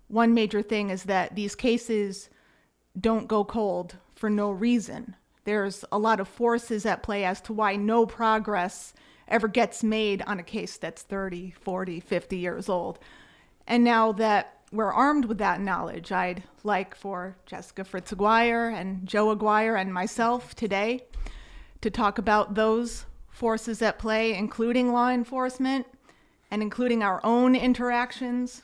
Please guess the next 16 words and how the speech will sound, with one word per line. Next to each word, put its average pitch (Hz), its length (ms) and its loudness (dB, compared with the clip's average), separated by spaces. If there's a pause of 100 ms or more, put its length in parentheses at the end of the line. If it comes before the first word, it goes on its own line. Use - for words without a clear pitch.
(180)
with 226 160 0
law 240 200 6
enforcement 240 720 2 (1300)
and 220 200 2
what 220 120 4
new 240 140 8
things 233 300 4
we've 220 180 0
learned 226 240 4
so 190 160 2
far 190 420 -2 (120)
in 214 180 2
Doreen's 196 480 -2
case - 500 -6
and 208 200 -2
where 196 420 2